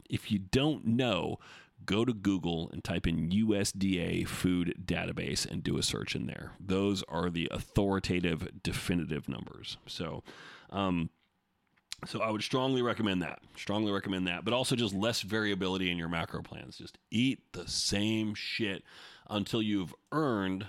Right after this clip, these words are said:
some variability. Um, and by that I mean, like, you have seen the results, you have seen how effective it is, and then introduce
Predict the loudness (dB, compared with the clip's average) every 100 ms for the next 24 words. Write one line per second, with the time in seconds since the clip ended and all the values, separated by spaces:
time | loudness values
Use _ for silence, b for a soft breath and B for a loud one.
0 | -8 -2 0 2 2 2 0 -4 -8 -10
1 | -14 -8 0 2 2 0 -2 -4 0 2
2 | 0 0 0 2 2 2 2 2 0 -4
3 | -10 B B B 0 0 2 2 2 2
4 | 4 2 2 2 0 -2 -6 -2 -2 0
5 | -2 0 0 -2 -2 -2 0 0 0 0
6 | -2 -2 0 0 0 0 2 2 0